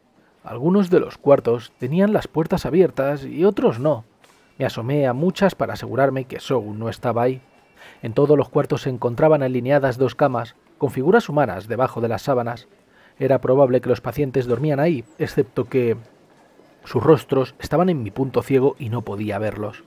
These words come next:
Pocas personas caminaban por el pasillo. El hombre mayor que llamaba a Mi-chan y una sola enfermera de momento solo había pasado a esas dos personas.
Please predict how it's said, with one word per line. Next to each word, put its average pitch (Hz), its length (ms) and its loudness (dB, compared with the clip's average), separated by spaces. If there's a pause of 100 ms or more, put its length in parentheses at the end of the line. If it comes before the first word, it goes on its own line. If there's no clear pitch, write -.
(960)
Pocas 170 300 2
personas 127 440 -2
caminaban 104 520 -6
por 104 140 -6
el 104 80 -6
pasillo. 107 480 -8 (680)
El 113 120 -4
hombre 135 280 0
mayor 120 340 2
que 131 100 -2
llamaba 156 380 2
a 151 60 -2
Mi-chan 120 480 -4 (100)
y 170 80 0
una 214 160 2
sola 160 220 4
enfermera 135 460 -4
de 123 60 -2
momento 147 460 -4 (520)
solo 220 280 2
había 135 280 0
pasado 131 320 -2
a 123 40 2
esas 104 220 -8
dos 127 160 0
personas. 147 600 0